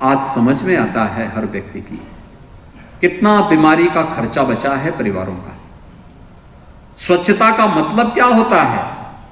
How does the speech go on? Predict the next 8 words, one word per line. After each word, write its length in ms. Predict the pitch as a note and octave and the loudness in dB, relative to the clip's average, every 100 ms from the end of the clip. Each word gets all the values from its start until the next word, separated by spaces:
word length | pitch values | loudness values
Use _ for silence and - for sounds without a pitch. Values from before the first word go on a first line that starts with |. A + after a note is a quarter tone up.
| - - - - | -20 -20 -20 -12
हर 240 | - G3+ G3 | 0 2 2
भारतवासी 680 | - C#3 E3+ E3+ E3 - | 0 0 2 2 0 2
आज 120 | G3 F#3+ | 2 2
समझ 280 | - G3 | 0 -2
चुका 320 | G3+ - C#3+ A2+ | -4 -6 -2 -2
है। 260 | G#2 - - - - - - - B2 | -4 -10 -14 -18 -20 -20 -20 -14 -2
और 160 | C3+ C#3 | 2 4
यह 600 | B2+ D#3 F3+ F#3 D3 - | 4 4 4 4 2 -2